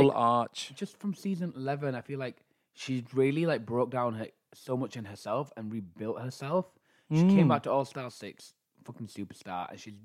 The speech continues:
Speaker 2: done this, and she's won a hundred K, and she's made every single outfit she's worn on Drag Race.
Speaker 1: That's phenomenal. It really, really is.
Speaker 2: That is talent with
Speaker 1: I
Speaker 2: a
Speaker 1: love her
Speaker 2: capital T.
Speaker 1: makeup. I love her makeup process.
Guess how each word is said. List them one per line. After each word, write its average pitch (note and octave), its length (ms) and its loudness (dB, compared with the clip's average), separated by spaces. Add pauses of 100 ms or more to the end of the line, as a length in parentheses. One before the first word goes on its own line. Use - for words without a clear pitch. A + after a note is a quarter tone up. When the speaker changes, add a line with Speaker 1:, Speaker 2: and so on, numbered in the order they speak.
Speaker 2:
done C#3 180 0
this, B2 160 -2
and A#2+ 100 -16
she's A#2+ 140 -18
won B2+ 180 -8
a C#3 40 -4
hundred B2+ 260 -8
K, B2+ 220 -8 (400)
and D3 100 -6
she's D3 220 -6
made D3 120 -4
every C#3 140 -8
single C#3+ 220 -12
outfit C#3+ 240 -14
she's A#2+ 120 -20
worn A#2 180 -10
on A#2 40 -16
Drag B2 180 -10
Race. G2+ 320 -16 (360)
Speaker 1:
That's C3+ 160 -6
phenomenal. A2+ 640 2 (220)
It C3 100 -4
really, A#2+ 240 0
really A2+ 220 -2
is. A#2 60 2
Speaker 2:
That C#3 200 2
is C3+ 220 2 (140)
talent A2 520 0
with - 80 -8
Speaker 1:
I D3+ 80 0
Speaker 2:
a D3+ 40 4
Speaker 1:
love C#3 200 4
her C#3+ 140 0
Speaker 2:
capital B2 120 2
T. A#2 60 2
Speaker 1:
makeup. B2 320 -2
I A#2+ 60 -2
love A#2+ 180 2
her C3 80 -2
makeup A2+ 320 -4
process. G#2+ 720 -10